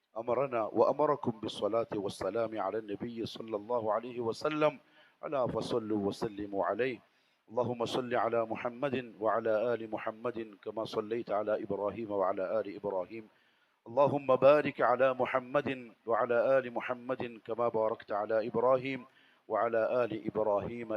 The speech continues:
إنك حميد مجيد. اللهم ارض عن خلفاء الراشدين وأفضل أمراء المرشدين، عن أولهم أبي بكر وعمر وعثمان وعلي رضي الله عنهم أجمعين، وعن الصحابة والقرابة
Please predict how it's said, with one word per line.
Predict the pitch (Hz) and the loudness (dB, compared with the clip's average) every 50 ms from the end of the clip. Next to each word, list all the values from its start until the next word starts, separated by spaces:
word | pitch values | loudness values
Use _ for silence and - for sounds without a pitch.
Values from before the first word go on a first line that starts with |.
| - - | -6 -8
إنك | 135 143 143 135 117 - - | -10 -10 -8 -8 -6 -6 -6
حميد | 104 - - 107 104 117 123 117 - 120 | -8 -6 -6 -6 -6 -6 -8 -8 -6 -8
مجيد. | 113 110 107 113 113 - 135 139 135 - - - _ _ _ _ _ _ _ _ _ _ - | -8 -6 -8 -10 -8 -6 -6 -6 -6 -6 -8 -12 _ _ _ _ _ _ _ _ _ _ -10
اللهم | 117 117 131 127 120 123 120 113 | -2 2 2 2 2 0 0 0
ارض | 110 120 113 | 0 2 4
عن | 104 113 110 | 2 2 2
خلفاء | 104 113 107 104 - - 123 117 95 107 | 0 -2 0 -2 0 0 0 0 0 0
الراشدين | 104 107 113 104 - - 113 - 113 117 120 107 101 - _ _ _ _ _ _ - | 0 0 0 -2 -2 -4 -8 -8 -6 -6 -8 -8 -10 -14 _ _ _ _ _ _ -8
وأفضل | 120 - 151 156 - - 120 - 147 147 127 127 - | -6 -2 -2 -2 -2 -2 0 0 0 2 0 -2 -4
أمراء | 117 113 117 117 131 139 139 - 127 | -2 2 4 6 8 8 8 8 6
المرشدين، | 127 117 117 123 120 107 - - 143 139 - 147 151 147 135 117 - _ _ _ _ _ _ - | 2 -4 -4 -4 -4 -4 -4 -4 -4 -2 -2 -2 -2 -2 -6 -8 -12 _ _ _ _ _ _ -12
عن | 113 110 | -8 -4
أولهم | 113 127 127 113 117 143 151 143 143 131 135 135 127 120 107 - _ _ - | 0 0 0 4 4 4 4 4 2 -2 -2 -4 -4 -6 -12 -20 _ _ -8
أبي | 110 - 117 117 117 | -6 -4 -4 -4 -4
بكر | - 147 143 - - 131 123 127 120 113 104 - _ | -2 -4 -4 -2 -2 -2 -2 -2 -4 -8 -12 -12 _
وعمر | 107 110 104 113 135 143 131 127 120 113 107 - - | -2 0 2 2 2 2 4 4 4 4 2 2 0
وعثمان | 104 113 - 123 - - - 110 123 131 120 110 113 | -2 -2 0 0 -2 -2 -4 -4 -2 0 0 2 2
وعلي | 110 107 110 98 98 104 - 135 151 135 113 135 131 123 110 - _ _ _ _ _ _ - | 2 4 4 4 2 0 -2 -4 -6 -6 -6 -8 -8 -8 -10 -18 _ _ _ _ _ _ -10
رضي | 117 110 117 117 117 | -8 -4 -2 0 0
الله | 110 107 104 110 120 120 113 107 104 | 0 0 4 4 6 6 6 4 2
عنهم | 92 120 127 113 110 117 110 120 | 2 2 0 -2 -6 -8 -6 -8
أجمعين، | 113 - 117 123 127 120 135 151 151 135 120 - _ _ _ _ _ _ _ _ | -8 -6 -4 -2 0 0 0 0 -2 -6 -8 -12 _ _ _ _ _ _ _ _
وعن | 120 135 127 139 131 127 | 0 2 2 2 0 -2
الصحابة | 123 - - 110 - - 117 120 117 117 117 - - 107 101 - - | -6 -4 -2 -2 2 4 4 4 4 2 0 -2 -2 -6 -6 -4 0
والقرابة | 95 123 143 143 - - 117 117 113 123 135 131 131 123 123 113 - 113 110 | 2 2 2 2 0 -2 0 2 4 6 6 6 6 4 2 0 0 -2 -8